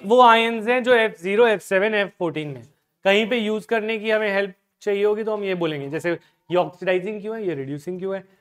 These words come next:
तुम्हें बस याद रखना होगा, जैसे अगर कोई पूछ ले lanthanum टू प्लस रिड्यूसिंग क्यों है,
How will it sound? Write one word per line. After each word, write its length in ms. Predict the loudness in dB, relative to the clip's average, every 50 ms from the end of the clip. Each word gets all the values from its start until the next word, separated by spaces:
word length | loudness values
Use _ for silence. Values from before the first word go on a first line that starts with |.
| _ _ _
तुम्हें 180 | -2 -2 0 0
बस 140 | 0 2 4
याद 180 | 4 4 4
रखना 200 | 4 2 0 -2
होगा, 180 | -2 0 0 -2
जैसे 220 | -2 -2 -4 -2
अगर 160 | -2 -2 -2 -2
कोई 160 | -2 -2 -2
पूछ 240 | -2 -6 -6 -2 -2
ले 120 | -2 -2 -4 _ _ _ _ _ -2
lanthanum 720 | 0 2 2 2 0 -4 -4 -4 -2 -2 -2 -2 -4 -6 -8 -6
टू 80 | -4 -4 -4 -4
प्लस 500 | -4 0 2 2 2 0 -4 -14 -20 -20 -20 _ _ _ _ _ _ _ _
रिड्यूसिंग 480 | -6 -4 -2 -2 -4 -2 -4 -6 -6 -6
क्यों 160 | -6 -8 -8
है, 120 | -10 -12